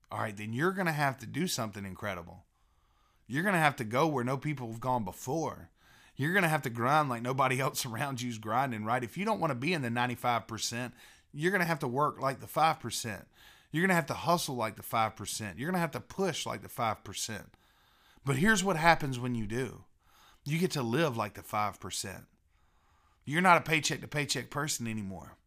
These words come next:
You're not begging and pleading and praying that everything gets taken care of this month anymore. That's what happens. That's what comes. Does it take time? Yes. Does it take hustle? Yes.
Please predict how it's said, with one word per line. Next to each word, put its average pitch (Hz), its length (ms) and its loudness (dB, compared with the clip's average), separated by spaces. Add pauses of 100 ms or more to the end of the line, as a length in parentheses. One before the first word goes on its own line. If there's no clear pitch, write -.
(640)
You're 143 160 0
not 120 380 4
begging 151 280 4
and 123 140 -4
pleading 147 420 -2
and 113 160 -4
praying 147 380 0
that 113 160 -4
everything 131 400 -4
gets 120 160 -6
taken 113 300 -4
care 143 220 -4
of 110 120 -4
this 107 200 -6
month 104 220 -8
anymore. 92 480 -10 (840)
That's 170 180 4
what 185 120 2
happens. 135 440 4
That's 143 180 -4
what 135 140 -6
comes. 117 480 -2
Does 131 180 -2
it 123 120 -6
take 127 180 -4
time? 147 320 -2
Yes. 143 460 -6 (360)
Does 127 160 0
it 127 80 -4
take 127 180 2
hustle? 143 340 0
Yes. 139 560 -4